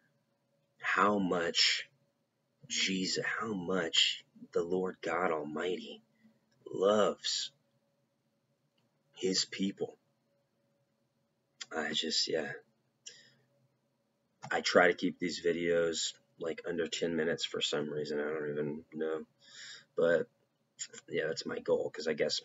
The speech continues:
I don't want it to be too long. I have a small attention span sometimes, so I hate to, you know,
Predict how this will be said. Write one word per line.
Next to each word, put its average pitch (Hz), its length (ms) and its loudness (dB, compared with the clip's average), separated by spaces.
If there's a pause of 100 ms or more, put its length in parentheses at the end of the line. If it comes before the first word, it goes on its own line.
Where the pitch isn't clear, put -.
(120)
I - 40 -14 (100)
don't 80 160 -2
want 80 160 -2
it - 40 -10
to 78 60 -12
be 78 140 -8
too 82 260 -6
long. 82 300 -2 (1300)
I 90 140 4
have 85 140 4
a 87 220 6
small 87 540 2
attention 82 400 -2
span 85 360 0
sometimes, 82 580 -2
so 82 280 2 (840)
I 85 200 0
hate 82 240 0
to, 85 320 4 (260)
you 87 180 0
know, 82 200 -2